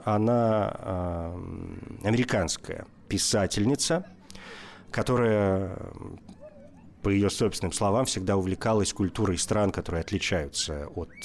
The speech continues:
э, культуры её собственной страны.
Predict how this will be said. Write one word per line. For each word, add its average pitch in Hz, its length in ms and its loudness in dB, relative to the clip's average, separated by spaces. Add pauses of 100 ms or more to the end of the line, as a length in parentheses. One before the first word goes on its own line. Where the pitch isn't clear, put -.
(140)
э, 78 260 -8
культуры 90 420 -2
её 78 180 -6
собственной 131 880 0
страны. 147 640 2